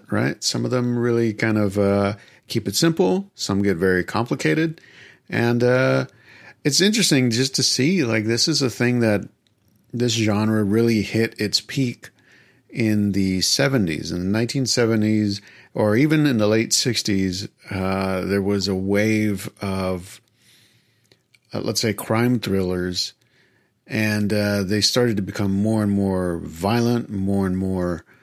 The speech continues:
um, complicated, complex with the plots and the characters. Uh, the settings were oftentimes, uh, urban settings, you know, something in the city, part of a, you know, the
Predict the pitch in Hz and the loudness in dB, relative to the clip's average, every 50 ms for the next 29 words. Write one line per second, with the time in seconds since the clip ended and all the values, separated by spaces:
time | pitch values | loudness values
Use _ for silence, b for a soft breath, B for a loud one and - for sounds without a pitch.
0 | b b b b b b - - - - 107 95 92 92 92 90 87 87 87 90 | b b b b b b -20 -16 -10 -6 -4 -4 -2 -2 -2 -4 -4 -6 -8 -8
1 | 90 - - 113 117 - 131 107 - 123 120 120 120 123 117 107 - - 98 92 | -8 -4 -2 -2 0 0 0 0 2 2 2 2 2 0 0 -2 -2 -2 -2 -2
2 | - - 110 127 131 - - - - - - - - - - - - - - 98 | 0 0 0 0 0 -2 -4 -4 -4 -4 -6 -8 -10 -8 -8 -10 -10 -4 -2 0
3 | 104 113 - - - - - 87 82 - - - 107 110 120 120 - 123 123 123 | 0 0 -2 -4 -6 -6 -6 -6 -6 -6 -4 -2 0 0 0 0 -2 -2 -2 -2
4 | 120 120 - - - _ _ _ _ _ _ _ _ _ _ _ _ _ _ _ | -2 -6 -8 -12 -14 _ _ _ _ _ _ _ _ _ _ _ _ _ _ _
5 | - 196 98 95 95 185 92 92 92 90 78 82 85 - - - - 107 113 110 | -10 -6 -4 -4 -4 -2 -2 -2 -2 -4 -4 -4 -4 -4 -2 0 0 2 2 2
6 | 120 117 117 113 117 113 110 107 107 101 101 101 101 101 101 101 B B B B | 2 2 2 2 2 0 0 -2 -2 0 0 2 2 2 0 -2 B B B B
7 | B B B B B B B 156 185 - 147 185 214 208 - 208 175 - 170 175 | B B B B B B B -10 -6 -2 0 0 0 2 2 2 2 4 4 4
8 | 165 160 156 139 131 135 - 127 127 123 120 123 120 123 127 - 123 135 139 131 | 6 4 4 4 2 0 0 0 2 2 4 4 2 2 2 2 2 2 4 4
9 | 151 147 143 139 - 151 143 147 160 175 185 180 156 143 107 101 95 - - 113 | 4 2 2 2 2 2 2 4 2 2 0 0 0 0 2 2 2 0 0 0
10 | 104 - 117 110 107 107 101 101 98 95 - - - 127 123 107 98 92 92 95 | 0 0 0 2 2 2 2 2 0 0 0 0 2 2 2 2 2 0 0 -2
11 | 95 - - 113 113 110 107 101 92 101 95 95 95 95 92 95 107 113 101 98 | -4 -4 -2 -2 0 0 0 0 2 0 0 2 0 0 -2 -2 -4 -4 -4 -4
12 | 92 87 85 92 | -4 -2 -4 -4